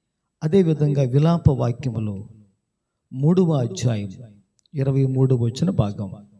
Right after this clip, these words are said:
ఈ రెండు వచ్చిన భాగాలు మనము చదువుకోనగలిగితే, ఈ రెండవ తిమోతి పత్రిక ఈ రెండు పదమూడులో వాక్యం ఈ విధంగా సెలవిస్తూ ఉంది.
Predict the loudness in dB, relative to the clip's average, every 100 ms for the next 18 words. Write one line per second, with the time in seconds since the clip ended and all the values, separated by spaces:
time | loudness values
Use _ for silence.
0 | _ _ _ _ _ _ _ _ -2 0
1 | 2 2 -2 -2 -2 2 2 4 2 2
2 | 0 0 -2 0 2 2 2 0 0 -2
3 | -4 -6 -6 -6 -6 -14 -20 _ _ _
4 | _ _ _ _ _ -2 0 -2 -2 -4
5 | -2 0 0 0 0 2 4 4 2 0
6 | -2 -4 -14 -20 _ _ _ _ _ _
7 | 2 4 4 2 6 4 6 4 4 4
8 | 2 2 0 0 -4 -4 -6 -14 -20 -20
9 | _ _ _ -4 -2 0 0 0 -2 -4
10 | -14 -20 -20 _ _ _ _ -4 -2 0
11 | -2 2 4 4 0 -4 -8